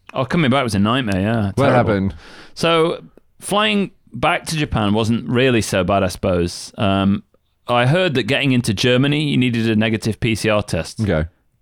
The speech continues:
Speaker 1: Or an antigen test within forty-eight hours of departure.
Speaker 2: You should do antigen 'cause, like, those don't show up anything.
Speaker 1: But before that, I did a P C R test seventy-two hours before departure, which is good enough for Japan.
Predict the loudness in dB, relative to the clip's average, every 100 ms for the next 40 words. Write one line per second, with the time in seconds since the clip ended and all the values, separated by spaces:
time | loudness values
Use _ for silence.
0 | _ 0 2 2 2 0 0 0 -2 0
1 | -2 -2 -4 -2 -2 -2 -4 0 -2 0
2 | 0 -2 -2 -8 -12 -8 -6 -4 -4 -4
3 | -4 -2 0 0 0 0 0 0 0 0
4 | -2 -2 0 0 0 0 0 0 0 -2
5 | -2 -4 -6 -12 _ 0 2 0 -4 -6
6 | -4 -2 0 0 2 2 0 0 -2 -4
7 | -10 -6 -4 -2 0 0 -2 -4 -4 -6
8 | -18 -16 -6 -2 0 0 -2 0 2 2
9 | 2 0 -4 -4 -2 -2 0 -2 0 -2
10 | -2 -2 0 0 0 -2 -6 -4 -4 -4
11 | -4